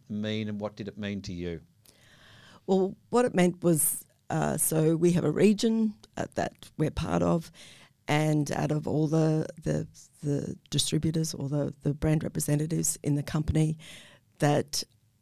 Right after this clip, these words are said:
Speaker 2: it wasn't just that I was, you know, y-, that you're earning the most or anything like that. It's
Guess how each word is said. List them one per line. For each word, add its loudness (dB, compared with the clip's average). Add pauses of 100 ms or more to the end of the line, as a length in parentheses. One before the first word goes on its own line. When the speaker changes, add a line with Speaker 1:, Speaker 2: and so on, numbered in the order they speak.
(500)
Speaker 2:
it -2
wasn't 2
just -2 (500)
that -2
I 0
was, -4 (180)
you 0
know, 0
y-, -2 (120)
that 2
you're 4
earning 6
the 0
most 0
or -2
anything -2
like -2
that. -2 (200)
It's -2